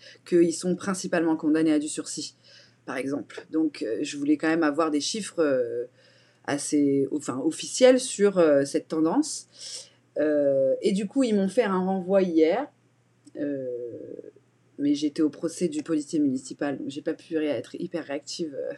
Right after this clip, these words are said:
<laughs> sur le web pour faire un papier dans la foulée. Le papier, le policier municipal de Saint-Ouen qui avait été accusé de, d'avoir uriné sur des jeunes. Euh, et ils m'ont envoyé, euh, avec grande surprise,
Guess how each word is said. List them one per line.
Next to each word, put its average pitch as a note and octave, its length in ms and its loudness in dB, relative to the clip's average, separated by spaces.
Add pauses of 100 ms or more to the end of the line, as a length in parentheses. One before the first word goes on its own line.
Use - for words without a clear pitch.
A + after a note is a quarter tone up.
<laughs> - 120 -20
sur - 380 -4
le D#3 160 2
web D#3+ 460 0
pour F#3 160 -8
faire F#3 160 4
un E3+ 100 4
papier G3+ 320 6
dans F3+ 80 2
la D3+ 140 4
foulée. F3+ 340 -6 (760)
Le E3 80 2
papier, E3 320 2
le F3 160 6
policier F#3+ 340 0
municipal F3+ 460 2
de D#3+ 80 2
Saint-Ouen F3+ 380 -4
qui F#3 100 -2
avait C#3+ 140 0
été C#3 180 0
accusé D3 400 -2
de, C#3 260 -2
d'avoir C#3+ 300 -2
uriné D3 340 0
sur C3 220 -10
des A#2+ 100 -8
jeunes. C3 200 -10 (1200)
Euh, D3 280 2 (760)
et C4 80 6
ils C4 140 6
m'ont B3+ 80 4
envoyé, A3+ 840 4
euh, D#3 240 6
avec E3 420 4
grande F#3 300 4
surprise, A#3+ 680 -2